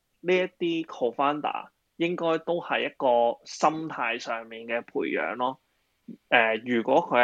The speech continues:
係好似頭先所講嗰種人哋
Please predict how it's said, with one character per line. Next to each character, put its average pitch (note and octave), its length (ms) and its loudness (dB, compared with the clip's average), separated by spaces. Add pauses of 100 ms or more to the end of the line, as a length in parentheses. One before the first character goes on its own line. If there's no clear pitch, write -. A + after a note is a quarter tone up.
(140)
係 A#2 60 -6
好 C#3 120 -2
似 C#3+ 120 -2
頭 A2+ 160 -8
先 D3+ 180 -6
所 A#2 140 -4 (100)
講 B2+ 300 -6
嗰 C3 160 -2
種 A#2+ 420 -4 (360)
人 A2 420 0
哋 A#2+ 340 0